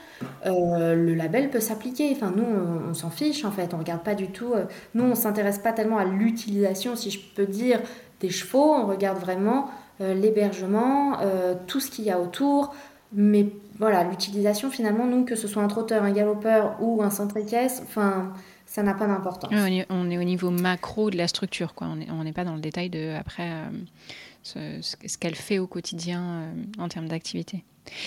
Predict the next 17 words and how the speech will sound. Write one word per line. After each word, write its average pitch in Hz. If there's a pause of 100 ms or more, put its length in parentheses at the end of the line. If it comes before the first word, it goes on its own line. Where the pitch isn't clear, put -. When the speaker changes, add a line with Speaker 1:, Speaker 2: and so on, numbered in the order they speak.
(100)
Speaker 2:
Ça -
fait 226
combien 226
de 208
temps, 240
là, 226
que 233
le 220
label, 196
euh, 175
enfin, 165
que -
E 160
Q -
R 180
S 185
existe ? 180